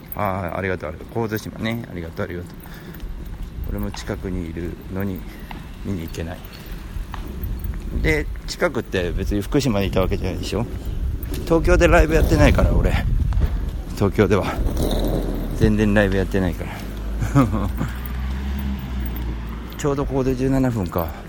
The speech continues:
もう家着いちゃうなって感じだな。まあ、そういうわけでですね、相馬の駅降りて、えー、だんだんとこう、いろんなことを考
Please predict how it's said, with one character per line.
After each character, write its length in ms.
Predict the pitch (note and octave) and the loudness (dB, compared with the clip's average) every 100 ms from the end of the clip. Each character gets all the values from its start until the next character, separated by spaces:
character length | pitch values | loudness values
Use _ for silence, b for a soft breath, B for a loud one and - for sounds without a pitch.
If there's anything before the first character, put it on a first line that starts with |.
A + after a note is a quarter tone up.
| - - - - | -12 -12 -10 -4
も 200 | G#2+ E2+ | -2 -2
う 60 | |
家 160 | E2+ A2 | 0 0
着 160 | - A2+ | 0 -2
い 80 | |
ち 140 | - - | -2 -2
ゃ 20 | |
う 80 | D2 | -4
な 80 | - | -6
っ 40 | |
て 120 | - | -8
感 160 | - D#2 | -6 -6
じ 100 | D#2 | -4
だ 100 | D#2+ | -4
な。 60 | - - - B B B B - - - - - - - - - - - - - - - - - - - - - - - - - | -6 -10 -10 B B B B -10 -8 -8 -8 -8 -10 -12 -10 -8 -8 -10 -10 -10 -10 -10 -12 -12 -14 -14 -12 -12 -12 -12 -10 -6
ま 60 | F2 | -4
あ、 40 | |
そ 160 | F2 F#2+ | -2 0
う 60 | |
い 60 | G#2+ | 4
う 40 | |
わ 120 | B2+ B2+ | 4 2
け 120 | A#2 | 0
で 140 | F2+ | -2
で 120 | D#2+ | -2
す 140 | D2+ - | -6 -2
ね、 240 | F#2 E2+ - - - B B B B | -2 -2 -6 -14 -14 B B B B
相 400 | - - G2+ A2+ | -8 -2 0 2
馬 840 | A#2 A#2 A2+ A#2 A2+ A2+ A2 A2 G#2+ B B B B B B B - | 2 4 2 0 0 0 0 0 -2 B B B B B B B -4
の 120 | A#2+ A#2+ | 0 2
駅 260 | A2+ - | 2 2
降 120 | F2 F#2 | 2 2
り 100 | F2+ | -2
て、 500 | F2 - G2 F2+ D#2 - - - - - B B B - - - | -6 -2 2 4 2 -8 -12 -14 -16 -10 B B B -12 -12 -6
え 480 | G2+ F2+ E2+ E2+ D#2+ | -2 0 0 -2 -2
ー、 60 | E2 | 0
だ 100 | G#2 | 2
ん 80 | |
だ 120 | G#2+ A2 | 4 2
ん 80 | |
と 140 | F#2+ F2 | 0 -4
こ 460 | - F2+ F2 F2 E2+ B - - - - - B B B B B B - - - - | -2 -2 -2 -4 -6 B -12 -12 -14 -14 -16 B B B B B B -14 -14 -14 -4
う、 20 | A2+ | 2
い 40 | |
ろ 100 | A#2+ | 4
ん 60 | A#2+ | 6
な 120 | A#2+ | 4
こ 120 | A#2 | 4
と 140 | G2+ | 2
を 40 | E2+ | 0
考 120 | - | 0